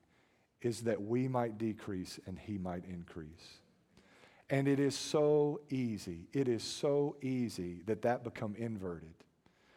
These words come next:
and that we give in order that we might increase, and inadvertently along the way, Jesus decreases in our midst. It's so easy for churches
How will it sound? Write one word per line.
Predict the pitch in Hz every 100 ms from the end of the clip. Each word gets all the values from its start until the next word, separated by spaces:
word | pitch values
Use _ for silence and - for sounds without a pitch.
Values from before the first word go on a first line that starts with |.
| _ _ -
and | 117
that | 120
we | 123 123
give | 117 131 123 107 95 -
in | 113
order | 110 104
that | 98 95
we | 104 117 131
might | 123 113 110
increase, | 117 117 107 - 85 80 - - -
and | 110
inadvertently | 110 117 107 120 131 104 95
along | 92 101 104
the | 92
way, | 95 104 98
Jesus | 87 98 98 90 82
decreases | - 92 - 85 80 85 85
in | 80
our | 71 73
midst. | 76 71 - - _ _ _ _ _ - - -
It's | 151 147
so | - - 143 151 156 143
easy | 143 139 131 110
for | 92 - 110 101
churches | - - 123 107 - 87 - -